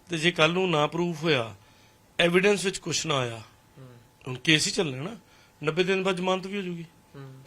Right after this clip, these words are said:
Speaker 1: ਬਾਹਰ ਵੀ ਆ ਜੂਗਾ। ਉਹ ਜਿਹੜੀਆਂ ਵੀਰਾਨ ਖੜੀਆਂ ਗੱਡੀਆਂ, ਉਹ ਚੀਕਾਂ ਮਾਰਨ ਲੱਗ ਪੈਣਗੀਆਂ ਫਿਰ ਦੁਬਾਰਾ ਤੋਂ।
Speaker 2: ਹੂੰ।
Speaker 1: ਠੀਕ ਹੈ, ਤੇ ਜੇ ਬਾਹਰ ਆ ਕੇ ਐਵੀਡੈਂਸ ਵਿੱਚ ਵੀ ਕੁਛ ਨਾ ਆਇਆ, ਗਵਾਹਾਂ ਦੀ ਗਵਾਹੀ 'ਚ ਕੁਛ ਨਾ ਆਇਆ,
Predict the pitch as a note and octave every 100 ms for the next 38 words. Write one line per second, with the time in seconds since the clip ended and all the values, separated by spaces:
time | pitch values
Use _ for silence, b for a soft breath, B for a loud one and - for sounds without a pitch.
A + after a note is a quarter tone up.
0 | - B2 C#3+ E3 F3+ E3 C#3 C#3+ C3+ -
1 | b b b - D3 D#3+ E3+ C#3 C#3+ C#3+
2 | D#3 - D#3 E3 D3 C#3 D3+ D#3 C#3+ D3+
3 | C3+ D3+ C#3+ B2+ C3+ - D#3 D#3 D3 C#3+
4 | C#3+ C3+ C3+ C3 B2 - - C#3 C3 -
5 | _ _ D#3 F3 A3 - B B B -
6 | - _ _ - D#3 D#3+ C3 D#3+ F#3+ D#3
7 | C3 D3+ F3 D#3+ E3+ F#3 F3 F#3+ E3 E3
8 | C3 E3 D3+ C3+ D#3+ - b b b C#3+
9 | C#3+ C#3+ D#3+ F#3 F#3 C3 D3 G#3 F3+ D#3
10 | - C#3 B2+ B2